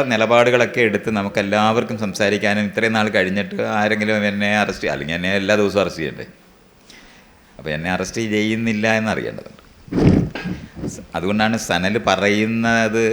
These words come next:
അത്ര സത്യമാണെന്ന് എനിക്ക് തോന്നുന്നില്ല. പ്രത്യേകിച്ചും കാത്തലിക് സഭയ്ക്ക് ഇന്ത്യയിൽ അങ്ങനത്തെ സ്വാധീനമൊന്നുമില്ല. അതുകൊണ്ട് അതൊരു എനിക്ക്, അത് ഞാനത് മുഖവിലയ്ക്ക് അങ്ങനെ എടുക്കുന്നില്ല,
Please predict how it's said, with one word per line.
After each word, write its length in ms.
അത്ര 460
സത്യമാണെന്ന് 680
എനിക്ക് 180
തോന്നുന്നില്ല. 320
പ്രത്യേകിച്ചും 540
കാത്തലിക് 800
സഭയ്ക്ക് 420
ഇന്ത്യയിൽ 600
അങ്ങനത്തെ 340
സ്വാധീനമൊന്നുമില്ല. 800
അതുകൊണ്ട് 380
അതൊരു 520
എനിക്ക്, 360
അത് 180
ഞാനത് 380
മുഖവിലയ്ക്ക് 560
അങ്ങനെ 220
എടുക്കുന്നില്ല, 400